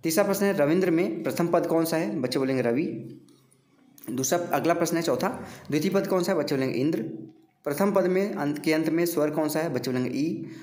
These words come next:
द्वितीय पद के प्रथम में स्वर कौन सा है? बच्चे बोलेंगे ई। अब दोनों में कॉमन पूछा गया है, दोनों वर्डों में का संयुक्त स्वर, स्वर कौन सा है? बच्चे बोलेंगे बड़ी ई, क्योंकि ई और ई मिलके आप लोगों को अभी मैंने दिखाया कि बड़ी ई बन रही है। अगर अग-, अभी तक वीडियो देख रहे हैं तो प्लीज़ रोशन की क्लास YouTube चैनल को सब्सक्राइब कर लीजिए, आप लोगों को लाभ जरूर मिलेगा।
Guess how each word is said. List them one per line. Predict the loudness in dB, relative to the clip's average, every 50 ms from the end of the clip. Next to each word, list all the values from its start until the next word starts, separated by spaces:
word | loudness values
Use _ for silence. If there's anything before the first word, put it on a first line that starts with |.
| -16 -8 -6
द्वितीय | -4 -2 -2 -2 0
पद | 0 0 0 2
के | 0 0 0 -2 -2 -6 -10 -12 -14 -18 -20 _ _ _ _ _ _ _ -8 -4
प्रथम | -2 0 2 2 2
में | 4 4
स्वर | 2 2 2 0
कौन | 2 0 0
सा | 0 0 0
है? | 0
बच्चे | 0 0 0
बोलेंगे | 0 -2 -2 -2 -2
ई। | -2 -2 -4 -4 -8 -10 -10 -6 -4
अब | 0
दोनों | 2 2 4 4
में | 4 2 2
कॉमन | 2 2 2 2 2
पूछा | 0 0 2 2 2 2
गया | 2 0 0
है, | 0 -2 -6 -6 -4 -2
दोनों | 0 0 2 2
वर्डों | 4 4 4 4 2 2
में | 2 0 0 -2 -4
का | -2 0 0 0 -2 -4 -10 -12 -14 -12 -4
संयुक्त | 0 2 2 2 2 2
स्वर, | 2 2 2 2 0 -2
स्वर | 0 0 2 2 2
कौन | 2 2 2 2
सा | 0 0
है? | 0
बच्चे | 0 0 0 0
बोलेंगे | 0 0 0 0
बड़ी | 0 0 0
ई, | 0 0 -2 -4 -4 -6 -10 -8 -6
क्योंकि | -4 -4 -2 -4
ई | -4 -2 0 2 2
और | 4 4
ई | 2 2
मिलके | 2 0 0 0 2
आप | 2 2 0 0 0
लोगों | -2 0
को | 0 0
अभी | 2 2 2
मैंने | 2 2 0 0
दिखाया | 0 0 -2 -2
कि | 0
बड़ी | 0 0 2 2
ई | 2
बन | 2 0 0
रही | 0 -2 -2
है। | -4 -6 -8 -10 -14 -18 -20 -20 -20 -20 -20 -20 -20 -20 _ _ _ _ _ _ _ _ _ _ -2
अगर | 0 0 0
अग-, | 0 2 0 0 0 0 0 2
अभी | 2 2 2
तक | 2 2
वीडियो | 2 4 4 4 4
देख | 4 2
रहे | 2 2
हैं | 0 0
तो | 0
प्लीज़ | 0 0 0 2 2
रोशन | 0 0 -2 -2
की | -2 -2
क्लास | -2 0 0 0
YouTube | 0 -2 0 0
चैनल | -2 -2
को | -2 -2
सब्सक्राइब | -2 -4 -4 -2 -2 -2 0
कर | 0
लीजिए, | 0 0 2 0
आप | 0 0
लोगों | 0 0
को | 0
लाभ | 2 2 2 0 0
जरूर | 0 0 0 0
मिलेगा। | 0 0 0 -2 -2 -4